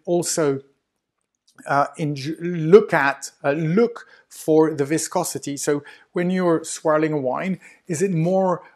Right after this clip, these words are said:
is the texture more like water? Is it more like oil?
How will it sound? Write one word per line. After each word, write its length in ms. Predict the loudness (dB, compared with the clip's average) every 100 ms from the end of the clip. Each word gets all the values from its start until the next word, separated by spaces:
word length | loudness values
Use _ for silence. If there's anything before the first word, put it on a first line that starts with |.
| -2
is 200 | -2 0
the 120 | -4
texture 500 | -2 -6 -6 -4 -2
more 260 | 2 2
like 260 | 2 0 -4
water? 580 | -2 2 2 2 0 2
Is 220 | 0 -2
it 160 | -8 -10
more 320 | -8 -6 -6
like 320 | -4 -6 -6 -2
oil? 320 | 2 2 0